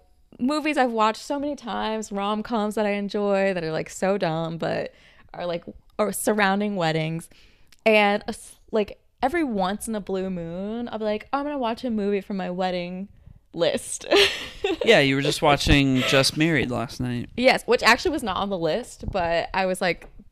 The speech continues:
Speaker 1: scrolling through all of our streaming platforms 'cause I just, like, could not decide on what to watch. And I was like, "I've never seen this movie. I'm gonna put it on."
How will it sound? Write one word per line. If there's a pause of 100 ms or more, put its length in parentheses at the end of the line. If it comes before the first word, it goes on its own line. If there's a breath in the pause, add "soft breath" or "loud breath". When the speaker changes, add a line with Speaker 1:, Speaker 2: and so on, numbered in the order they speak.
(100)
Speaker 1:
scrolling
through
all
of
our (200)
streaming
platforms
'cause
I
just,
like,
could
not
decide
on
what
to
watch.
And
I
was
like,
"I've
never
seen
this
movie. (320 soft breath)
I'm
gonna
put
it
on."